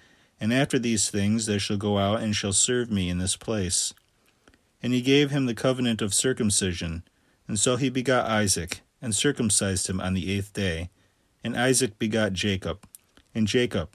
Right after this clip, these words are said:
the twelve patriarchs. And the patriarchs, through envy, sold Joseph into Egypt, and God was with him,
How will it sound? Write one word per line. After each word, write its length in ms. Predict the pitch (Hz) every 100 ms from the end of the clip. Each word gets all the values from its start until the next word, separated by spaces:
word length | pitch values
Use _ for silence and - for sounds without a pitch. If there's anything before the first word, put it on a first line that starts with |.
| - -
the 60 |
twelve 320 | 98 110 104
patriarchs. 840 | - 107 98 92 85 80 - - - _ _ _ - - _
And 140 | - 117
the 40 |
patriarchs, 640 | 101 160 156 92 85 95 -
through 240 | - 107
envy, 380 | 110 117 92 87
sold 300 | 101 113 113
Joseph 360 | 110 104 - 104
into 200 | 101 95
Egypt, 500 | 113 113 95 85 - _ - - - -
and 160 | 107 107
God 280 | 101 98 98
was 200 | 90 107
with 180 | 113
him, 260 | 110 82 87